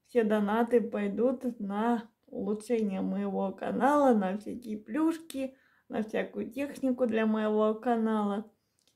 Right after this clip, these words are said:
Так что, если у кого-то есть такая возможность поблагодарить меня финансово, я буду вам очень сильно благодарна. Всех люблю, всех целую,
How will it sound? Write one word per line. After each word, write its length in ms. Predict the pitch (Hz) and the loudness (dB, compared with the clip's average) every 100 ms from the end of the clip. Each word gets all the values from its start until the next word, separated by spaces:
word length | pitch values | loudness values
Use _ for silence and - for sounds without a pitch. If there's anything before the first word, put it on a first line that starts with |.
| _ | _
Так 180 | - 214 | -8 -8
что, 160 | - 226 | -4 -2
если 460 | 208 240 240 233 | 6 6 6 2
у 100 | 208 | -2
кого-то 460 | 185 220 202 214 214 | 0 -2 0 0 0
есть 380 | 202 208 220 - | 0 0 0 -2
такая 340 | 220 214 208 | -4 0 0
возможность 920 | 196 220 226 247 330 330 294 294 285 | 2 0 2 4 4 2 0 0 -2
поблагодарить 920 | 220 233 214 233 226 220 233 240 226 - | 0 2 4 6 6 4 4 4 0 -2
меня 300 | 233 226 226 | 0 0 -2
финансово, 1000 | 226 233 226 208 220 220 240 214 208 - _ _ _ | -2 -2 0 -2 -2 -4 -4 -2 -2 -6 _ _ _
я 200 | 220 269 | 0 2
буду 320 | 262 233 220 | 4 4 4
вам 380 | 220 220 226 - | 4 4 2 -4
очень 380 | - 226 - 233 | -4 -4 -2 -8
сильно 400 | 220 - 220 220 | -8 -6 -2 0
благодарна. 1000 | 202 202 208 208 208 196 180 - - - - _ _ _ _ _ | 0 0 0 0 0 2 0 0 -4 -8 -10 _ _ _ _ _
Всех 300 | _ 233 226 | _ -2 -2
люблю, 420 | 220 202 196 269 320 | 0 0 0 0 0
всех 420 | - 247 214 - _ | 0 -2 -2 -6 _
целую, 600 | 220 208 269 320 302 285 | -4 2 4 6 4 0